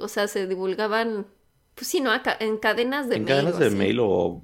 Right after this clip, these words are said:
Speaker 2: boca a boca, ¿no?
Speaker 1: Ajá, o si te metías a páginas tipo four chan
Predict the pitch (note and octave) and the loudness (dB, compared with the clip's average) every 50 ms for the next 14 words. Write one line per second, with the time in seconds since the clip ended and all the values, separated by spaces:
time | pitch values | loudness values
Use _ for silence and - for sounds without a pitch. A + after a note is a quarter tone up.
0 | - _ - A2+ G2+ G2 F#2+ G2 G#2+ G2 - - B2+ A2+ G#2 G#2 G#2 - - G2 | -16 _ -8 -6 -6 -4 0 0 0 0 2 2 2 2 2 2 0 0 -2 -2
1 | F#2+ F#2 F#2 - _ _ _ - G#2 A#2 D#3 A#3 - - _ - - - - - | -2 -4 -6 -10 _ _ _ -8 -6 -6 -6 -6 -10 -16 _ -20 -20 -20 -20 -14
2 | - G#3 G#3+ A3 A3+ A#3+ A#3 A3+ G#3+ G#3 - A3 G#3+ A3 G#3 G#3 G#3 G#3+ A3+ A#3 | -12 -8 -2 0 4 4 4 4 4 2 -2 -4 -2 -2 -2 -2 -2 -2 -4 -4
3 | - C4 B3 - A3 G#3+ - G#3+ G#3 F3+ F3 - - F3 F3 F#3+ E3+ - - F3+ | -4 -6 -6 -6 -8 -6 -4 -4 -4 -4 -6 -6 -8 -8 -8 -10 -12 -8 -6 -6
4 | F3 F3 - - F#3 F3 E3+ E3+ E3+ | -6 -4 -6 -6 -6 -6 -6 -8 -10